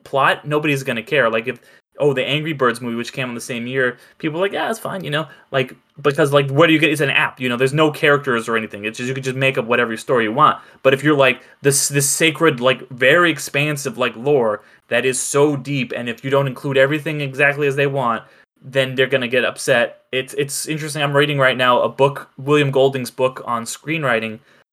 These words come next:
and, um, William Goldman's book on screenwriting, and he talks about, you know, doing adaptations and how you just have to change things because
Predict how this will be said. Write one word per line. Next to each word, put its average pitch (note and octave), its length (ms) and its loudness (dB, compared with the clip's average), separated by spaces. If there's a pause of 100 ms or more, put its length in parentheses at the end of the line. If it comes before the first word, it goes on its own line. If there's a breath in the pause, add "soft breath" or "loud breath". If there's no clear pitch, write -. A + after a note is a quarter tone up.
(260)
and, B2 260 0
um, A2+ 420 2
William C#3+ 260 2
Goldman's B2+ 460 2
book C#3 240 0
on B2+ 80 -6
screenwriting, A#2 540 -2 (300 soft breath)
and C3 160 -6
he C#3 100 -4
talks D#3 360 0
about, C3 380 2
you C3+ 100 -4
know, A#2+ 300 0 (300 soft breath)
doing D#3+ 300 0
adaptations C#3 800 0
and A#2+ 140 -2
how C#3 260 4
you C3+ 340 -2
just C#3+ 200 0
have C#3+ 220 0
to C3 100 -8
change E3 360 -4
things A2 220 -10
because C3 540 2